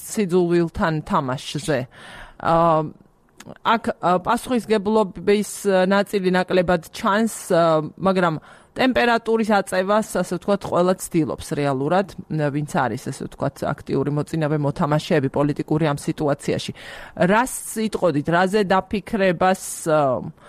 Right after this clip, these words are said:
ურჩევდით, ცოტა ისეთი ნათქვამია თქვენ თვითონ, აა, რა,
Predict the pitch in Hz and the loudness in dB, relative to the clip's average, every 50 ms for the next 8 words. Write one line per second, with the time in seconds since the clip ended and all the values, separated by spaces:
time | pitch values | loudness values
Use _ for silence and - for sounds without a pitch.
0 | - - - - - - - 220 262 254 - - 311 262 226 240 247 - - 254 | -20 -20 -20 -20 -8 0 2 2 2 2 2 2 2 2 2 0 0 2 0 2
1 | - 226 226 220 240 220 214 233 214 208 208 - - 254 220 208 190 170 151 143 | 2 2 2 2 2 2 2 2 2 2 2 0 0 0 2 2 2 2 2 2
2 | 135 131 - - 226 208 185 185 170 - 175 139 131 131 127 - - - - - | 0 0 -2 -2 -2 0 0 -2 -2 -2 -2 -2 -2 -6 -10 -16 -20 -16 -10 -6
3 | - 135 135 127 107 - - - - - 135 139 143 156 147 | -4 -4 -4 -4 -6 -8 -12 -14 -12 -8 -6 -2 0 2 2